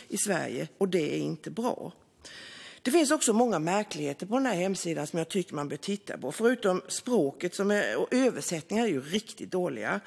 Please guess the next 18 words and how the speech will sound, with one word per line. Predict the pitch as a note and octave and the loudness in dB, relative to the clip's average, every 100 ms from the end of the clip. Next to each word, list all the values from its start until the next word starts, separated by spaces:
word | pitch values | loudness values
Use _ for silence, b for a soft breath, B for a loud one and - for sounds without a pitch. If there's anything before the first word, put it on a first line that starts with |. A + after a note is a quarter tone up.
| B B B B B | B B B B B
så | - A3 | 0 4
kan | B3+ | 4
jag | D4 | 4
inte | G3 | 2
beskriva | F#3+ - B3 G3 D#3+ | 0 2 2 2 0
varför | D#3 F#3 - F#3+ | 0 0 0 -2
det | |
står | F3+ F3 G#3 C4+ | 0 2 2 2
så | C#4 | 2
här: | A3 D#3 | 2 0
"Till | - | -2
skillnad | - C4 A3 F3 | 2 4 4 2
från | F3+ | 2
vissa | A3+ A3+ G#3 | 2 2 0
andra | G#3+ F3+ | 0 0
länder | F3+ G3 F3 | 0 0 0
så | E3 F#3+ | -2 -4
tolererar | - G#3+ G3 G#3+ C4+ G3+ C#3 C3 C#3 | -2 0 2 2 2 0 0 -2 -4